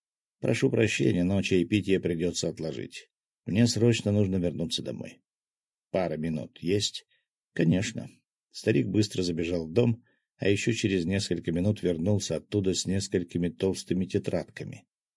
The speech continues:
Он быстро пролистал верхнюю, нашел нужное место, вырвал оттуда четыре листа и протянул мне. «Здесь точный химический состав и последовательность действий для создания сплава, окружающего кристаллы.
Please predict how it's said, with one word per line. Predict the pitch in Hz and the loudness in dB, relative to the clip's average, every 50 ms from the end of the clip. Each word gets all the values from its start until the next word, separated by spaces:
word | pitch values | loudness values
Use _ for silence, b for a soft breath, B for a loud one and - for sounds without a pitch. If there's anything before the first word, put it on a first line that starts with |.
| _ _ _ | _ _ _
Он | - - 107 101 | -2 0 0 2
быстро | 92 107 113 107 - - 98 - | 4 4 4 4 4 0 -4 -2
пролистал | - 95 95 90 95 87 - - - 92 92 90 | -2 -4 -4 -4 -4 -4 -4 -2 -2 -2 0 0
верхнюю, | 82 90 101 107 98 - - 113 110 | 0 2 2 2 2 2 0 2 2
нашел | 104 95 87 - - 95 90 | 2 2 0 0 0 0 0
нужное | 87 92 98 90 80 80 80 80 | 2 0 -2 -2 -2 -4 -4 -2
место, | 82 87 101 110 - - - 90 | -2 -2 -2 -2 -2 -2 -2 -2
вырвал | 87 95 98 95 92 92 92 | 0 0 0 0 0 0 0
оттуда | 90 85 - - 95 95 85 85 | 0 -2 -4 -4 -4 -4 -2 -4
четыре | - - 92 80 - 92 87 82 82 | -4 -4 -6 -4 -4 -2 -2 -2 -4
листа | 71 78 78 - - - - 117 | -4 -4 -4 -4 -2 0 0 -2
и | - - - 117 | -2 -2 -4 -6
протянул | 110 - - 87 - - 78 80 78 73 | -4 -4 -4 -6 -4 -6 -6 -4 -4 -4
мне. | 62 50 52 57 - - _ _ _ _ _ _ _ _ _ _ _ _ _ _ _ _ _ _ _ _ | -6 -6 -8 -10 -12 -14 _ _ _ _ _ _ _ _ _ _ _ _ _ _ _ _ _ _ _ _
«Здесь | - - 127 120 113 127 120 113 98 - - | 0 2 2 6 8 8 8 8 6 4 2
точный | - 113 107 101 - - - 87 90 90 | 4 4 4 4 2 0 -2 -2 -4 -4
химический | - - 85 78 82 92 87 80 - - - - 78 | -4 -4 -4 -2 -2 -4 -2 -2 -2 -2 -2 -4 -4
состав | 69 - 76 76 71 - - - 90 95 98 82 - - | -4 -4 -4 -2 -2 -4 -2 -2 -2 -2 -2 -2 -2 -4
и | 80 73 69 67 | -6 -4 -6 -6
последовательность | - 76 78 - - 78 90 104 104 92 95 92 90 82 - 90 85 87 87 80 78 | -6 -4 -4 -4 -2 0 0 2 2 2 2 0 0 -2 -2 -2 -2 -2 -2 -4 -4
действий | 76 85 101 107 95 - - - 82 82 | -2 0 2 2 2 0 -2 -2 -4 -2
для | 82 82 78 | -2 -2 -2
создания | - 95 92 85 85 92 101 98 92 90 80 | -2 -4 -4 -4 -2 0 0 0 0 -2 -2
сплава, | - - - - 98 104 101 90 - - - - - - _ _ _ _ _ _ _ _ | -2 -2 -2 -2 -2 -2 -2 -2 -4 -6 -10 -14 -16 -20 _ _ _ _ _ _ _ _
окружающего | - - - 90 90 85 80 82 76 67 - - - 78 76 73 | -6 -4 -2 -2 -2 -2 -2 -2 -2 -2 -4 -4 -4 -4 -4 -6
кристаллы. | - 80 85 98 - - - 73 60 - - - - | -6 -6 -4 -4 -4 -4 -4 -6 -8 -8 -10 -12 -16